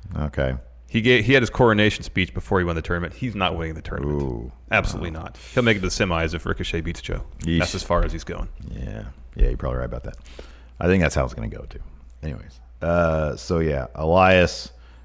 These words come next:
Speaker 1: uh, Kevin Owens, uh, emerges behind Elias, uh, beats him all the way down to the ring. Owens hits a stunner. Uh, R-Truth sneaks into the ring, goes for the pin. Uh, Drake pulls him out,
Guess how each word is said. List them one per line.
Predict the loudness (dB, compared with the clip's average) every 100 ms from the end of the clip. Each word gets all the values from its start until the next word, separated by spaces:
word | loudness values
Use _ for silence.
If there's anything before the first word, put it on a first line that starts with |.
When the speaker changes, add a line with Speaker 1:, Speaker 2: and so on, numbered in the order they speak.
| -2
Speaker 1:
uh, | 0 2 2
Kevin | 4 4 4
Owens, | 4 4 4 2 -2
uh, | -2 0 0 -2
emerges | 0 2 2 0 -2
behind | -2 0 2 2
Elias, | 2 2 2 0 -6 -16 -20 -20 -14 -6
uh, | -2 -2 -2
beats | -2 0 0 0
him | 2
all | 4 4
the |
way | 4 2
down | 2 2
to | 0
the | 0
ring. | 2 2 0
Owens | 0 0 2 0 -2 -6 -6
hits | -4 -4
a |
stunner. | -6 0 4 6 8 4 2 -8 -20 -20 -20 -10
Uh, | -4 -2 0
R-Truth | 0 0 2 2 4
sneaks | 0 0 0
into | 0
the |
ring, | 2 2
goes | 2 2
for | 2
the | -2
pin. | 0 2 2 0 -8 -18 -20 -6 0
Uh, | 4 4 4 2 -4 -10
Drake | 2 6 6 4 0
pulls | 6 6 6 2
him | 4 6 6
out, | 6 8 8 6 -2